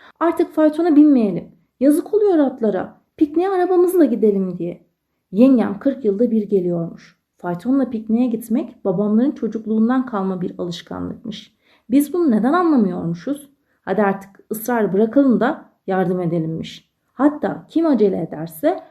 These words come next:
o Halil amcanın yanına oturarak at sürmesine yardım edecekmiş. İki yıl öncesine kadar hayvan haklarından haberimiz yoktu. Onların acı çekerek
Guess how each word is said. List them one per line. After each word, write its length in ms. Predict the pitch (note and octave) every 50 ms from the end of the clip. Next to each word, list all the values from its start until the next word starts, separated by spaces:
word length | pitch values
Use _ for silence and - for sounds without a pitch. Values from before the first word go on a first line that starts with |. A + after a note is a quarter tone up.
| _ _ _ _
o 180 | - C4+ C4+
Halil 260 | C4+ C#4 C#4+ C#4+ C4+ B3+
amcanın 380 | A#3+ A3+ A3 A#3 A3 A3+ A3
yanına 280 | G#3+ G#3+ A3 A#3+ A#3+ -
oturarak 560 | G3 G3 - - B3+ A#3+ G3+ G#3 B3+ D4 - - _ _ _ -
at 160 | C#4 D4 D4
sürmesine 540 | - - C4+ A3+ G#3+ G3+ G3+ - - C4+ C4
yardım 340 | A#3+ A3 G#3 G3+ G3 G3 G3
edecekmiş. 800 | F3 F3 E3+ E3 - F3 E3+ - - F#3+ - - - - _ _ _ _ _ _ _ _ _ _ _ _ _ _ _ _ _ -
İki 200 | A#3+ B3 - F4
yıl 140 | F#4 E4
öncesine 520 | D#4 D4 C#4+ C4+ C#4 C4+ - - D4+ D4 D4
kadar 320 | - C4+ F3 G3 C4 C#4
hayvan 400 | - - A3 G#3 G#3+ A3+ C4 C4+
haklarından 580 | C4 B3+ A3+ A3+ - G#3+ G#3 G#3 G#3 A3 B3 A#3+
haberimiz 560 | A3+ A3+ F#3 F#3+ F#3 F#3 F#3+ G3+ G#3+ G#3 -
yoktu. 420 | F#3+ F3 F3 - - F3+ E3 - _ _ _ _ _ _ _ _ _ -
Onların 460 | - A#3+ C#4+ D#4 D#4+ D4+ D4 C#4+ C#4 -
acı 200 | G#3 G#3 G#3+ C4+
çekerek 580 | C4 - C#4+ - - G3 F3 F3 A3 - -